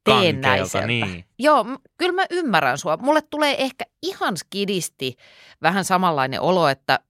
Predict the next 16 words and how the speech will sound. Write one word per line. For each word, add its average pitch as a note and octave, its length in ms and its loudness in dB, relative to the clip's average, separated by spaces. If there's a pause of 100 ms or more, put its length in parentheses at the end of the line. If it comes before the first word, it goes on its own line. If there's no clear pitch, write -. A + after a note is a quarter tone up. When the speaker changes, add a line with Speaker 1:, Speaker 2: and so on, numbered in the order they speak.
Speaker 2:
sanotaan, A3 480 0
että D3+ 320 -2 (880)
ottaisit D#3+ 640 0 (100)
vaikka C#3 360 -2
sen C#3 240 -4 (1000)
puolisosi D#3 600 -2
kanssa E3 600 0 (880)
pari F3+ 200 4
lasia E3 260 0
viiniä C3 380 -8
ja D#3 80 -2
sit F#3+ 160 -6
niinku F#3+ 340 -2
vaan G3 180 8
lähtis E3+ 440 2
Speaker 1:
Mm. F#2+ 60 -8